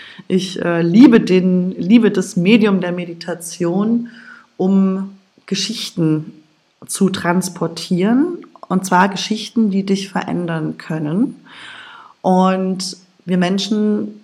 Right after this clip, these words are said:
sind nicht nur im Zustand der tiefsten Entspannung extrem aufnahmefähig für Neues, also für neue Muster, für neue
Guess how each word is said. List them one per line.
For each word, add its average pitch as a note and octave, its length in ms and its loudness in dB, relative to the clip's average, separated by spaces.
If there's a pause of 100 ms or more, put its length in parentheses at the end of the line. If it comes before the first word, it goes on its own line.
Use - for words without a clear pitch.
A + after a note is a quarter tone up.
sind G3+ 500 -4
nicht G3+ 320 -4
nur G#3 120 0
im G3 120 -2
Zustand F#3 680 -6
der E3+ 400 -2
tiefsten - 440 -2
Entspannung E3+ 600 -4
extrem - 480 -4
aufnahmefähig G3 1160 0
für - 200 -6
Neues, E3 560 -2
also E3 240 -6
für E3 140 -4
neue E3+ 340 0
Muster, A3+ 480 0
für E3+ 180 -4
neue E3+ 500 -4